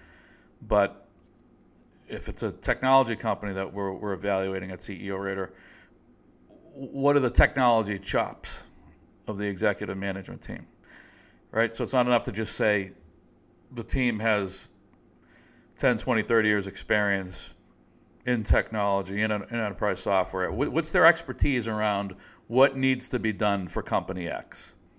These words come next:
Do they have experience in that area? If not, have they brought people into the organization who have experience in that area? You know, is the executive team focused on that which needs to be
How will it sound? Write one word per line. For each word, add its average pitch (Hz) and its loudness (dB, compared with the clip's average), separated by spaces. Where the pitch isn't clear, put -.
Do 123 0
they 117 2
have 117 6
experience 110 0
in 95 -6
that 98 2
area? 90 -6
If 113 0
not, 117 6
have 104 0
they 107 4
brought 110 4
people 120 0
into 107 -2
the 101 0
organization 92 -2
who 90 -8
have 90 -2
experience 90 -4
in 85 -8
that 82 -6
area? 65 -12
You 113 -2
know, 98 2
is 107 -2
the 120 4
executive 110 2
team 110 -4
focused 127 2
on 98 -2
that 98 0
which 101 -8
needs 95 -10
to 95 -6
be 82 -8